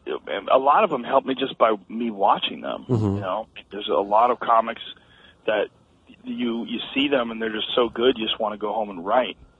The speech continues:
Speaker 1: That's, that's, that was one of the cool things about Boston was that you got a chance to see all these guys that come into town from other places. Like, uh, they would come in and headline Nick's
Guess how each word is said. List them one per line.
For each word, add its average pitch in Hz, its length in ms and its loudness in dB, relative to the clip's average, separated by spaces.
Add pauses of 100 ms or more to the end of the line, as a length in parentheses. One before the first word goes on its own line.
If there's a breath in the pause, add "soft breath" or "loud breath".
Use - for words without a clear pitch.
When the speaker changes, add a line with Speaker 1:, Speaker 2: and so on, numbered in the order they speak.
(300)
Speaker 1:
That's, 113 220 -2 (220)
that's, 131 180 0 (160)
that 131 160 2
was 147 140 2 (400 loud breath)
one 139 140 4
of 131 100 0
the - 60 -8
cool 151 160 2
things 143 220 0
about 113 240 0
Boston 110 520 0
was 98 260 -6 (120)
that 95 260 -4 (400 loud breath)
you 113 80 -4
got 120 120 2
a 113 40 -10
chance 127 280 -2
to - 60 -14 (120)
see 123 180 -4
all 113 180 4
these 107 220 -6
guys 117 320 2
that 107 160 -6
come 123 240 0
into 104 140 -6
town 107 680 0 (640 soft breath)
from 113 460 0
other 117 160 4
places. - 540 -2 (140)
Like, 107 340 -4
uh, 104 240 -2
they 113 100 -4
would 110 180 -6
come 127 200 2
in 113 100 -8
and 101 100 -12
headline 110 520 -2
Nick's 113 260 -6